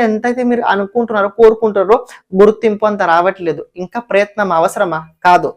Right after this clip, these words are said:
మీరు చేస్తున్న ప్రయత్నం ఇలాగే కంటిన్యూ క్యారీ చేస్తూ ముందుకెళ్ళండి. దాని రిజల్ట్స్ మీకు after మే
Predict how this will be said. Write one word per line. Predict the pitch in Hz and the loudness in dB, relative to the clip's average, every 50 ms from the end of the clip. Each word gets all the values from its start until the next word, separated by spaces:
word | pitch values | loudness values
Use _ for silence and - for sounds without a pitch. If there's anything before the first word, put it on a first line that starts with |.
| _ _ _ - _ _ - | _ _ _ -20 _ _ 0
మీరు | 190 196 185 190 - | 2 2 2 4 4
చేస్తున్న | 202 214 214 - - 262 240 233 240 - | 2 2 2 0 -4 -2 -2 0 0 2
ప్రయత్నం | 202 202 202 202 - 220 214 208 - | 2 2 2 0 -2 -4 -4 -2 -2
ఇలాగే | 170 170 180 175 180 208 220 220 | -2 0 2 2 2 2 0 0
కంటిన్యూ | - 190 175 175 - 202 196 226 247 247 - | -2 -6 -6 -4 -4 -4 -2 -2 -4 -2 -2
క్యారీ | 180 170 185 190 - | 0 0 0 -2 -2
చేస్తూ | 190 190 190 - 269 | -4 -4 -4 -2 -2
ముందుకెళ్ళండి. | 247 247 254 262 277 262 247 233 190 170 160 147 135 135 - _ _ _ _ _ _ _ 156 | 0 0 0 0 0 0 0 0 0 0 -2 -4 -6 -14 -16 _ _ _ _ _ _ _ -6
దాని | 151 156 180 190 190 175 175 | 0 0 0 0 2 2 2
రిజల్ట్స్ | 185 180 180 220 254 247 - - | 2 4 4 2 0 0 -4 -6
మీకు | 247 233 - 196 | -6 -4 0 0
after | 165 165 - _ - - 240 254 220 | -2 -2 -4 _ 0 0 0 0 0
మే | 202 202 | 2 2